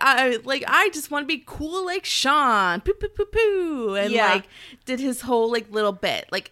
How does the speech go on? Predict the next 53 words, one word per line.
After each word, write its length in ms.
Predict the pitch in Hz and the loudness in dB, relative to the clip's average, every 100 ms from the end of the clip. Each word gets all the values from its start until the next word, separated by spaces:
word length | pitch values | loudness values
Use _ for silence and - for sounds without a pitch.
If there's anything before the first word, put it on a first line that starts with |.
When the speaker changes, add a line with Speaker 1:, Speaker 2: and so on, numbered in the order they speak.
| - | -2
Speaker 1:
I 160 | - 214 | 0 0
liked 460 | 208 208 247 - 226 | 0 -4 -4 -6 -4
that 260 | 208 202 | -4 -4
too. 460 | - 226 123 80 - - - | -8 -8 -8 -8 -12 -16 -20
So 240 | - 403 370 - | -6 -2 -2 -2
there 140 | 403 | -2
was 460 | - 415 466 480 - | -2 0 2 0 -2
some 180 | 440 403 | -6 -6
things 360 | - 359 320 | -6 -6 -4
that 80 | 302 | -4
Speaker 2:
There 60 | 359 | 2
were 140 | 403 | 4
Speaker 1:
I 20 | 381 | 2
Speaker 2:
a 20 | |
few 220 | 359 370 | 0 -2
Speaker 1:
did 80 | 277 | -2
Speaker 2:
things. 160 | 294 | -6
Speaker 1:
like. 480 | - - - - - - | -10 -14 -18 -20 -18 -6
Speaker 2:
I 80 | 294 | -4
just 300 | 269 370 - | -4 -8 -8
think 260 | 277 277 285 | -14 -14 -8
that 240 | 247 214 | -10 -10
t-, 140 | 233 - | -18 -12
for 160 | 269 247 | -8 -6
me, 580 | 226 220 226 240 277 247 | -6 -8 -8 -8 -8 -6
the 260 | 214 262 | -4 -4
A 100 | 294 | -4
storyline 640 | 320 - 254 277 311 320 262 | -8 -8 -6 -6 -6 -6 -6
is 120 | 233 | -10
Corey 440 | - 226 208 214 | -8 -4 -4 -6
being 260 | 185 202 190 | -10 -10 -10
the 80 | 180 | -8
werewolf, 540 | 156 170 220 262 - | -8 -6 -4 -4 -6
and 180 | 262 233 | -8 -8
to 100 | 240 | -4
Speaker 1:
Yeah. 160 | 196 156 | 0 0
Speaker 2:
me, 100 | 254 | 0
that 160 | 247 208 | -2 -2
was 200 | 214 208 | -6 -4
the 100 | 196 | -8
worst 680 | 175 175 196 208 196 - - | -10 -6 -4 -2 -4 -8 -10
storyline. 640 | - 196 185 175 120 190 - - | -8 -6 -6 -6 -10 -10 -12 -14
Speaker 1:
<laughs> 200 | - 277 | -6 -2
Speaker 2:
The 100 | 262 | 2
only 260 | 277 359 330 | 2 2 2
Speaker 1:
Yeah. 80 | 381 | 0
Speaker 2:
redeeming 500 | 403 269 269 262 254 | -2 0 -2 -2 -6
qualities, 560 | 220 208 254 302 320 - - _ _ | 0 0 0 -4 -6 -12 -20 _ _
I 240 | 220 269 403 | 2 2 4
loved 560 | 226 220 196 190 226 | 2 2 2 -2 -10
this, 180 | 220 208 | -12 -12
the 160 | - 208 | -10 -8
saga 640 | 226 214 208 196 175 165 | 0 0 0 -2 -4 -4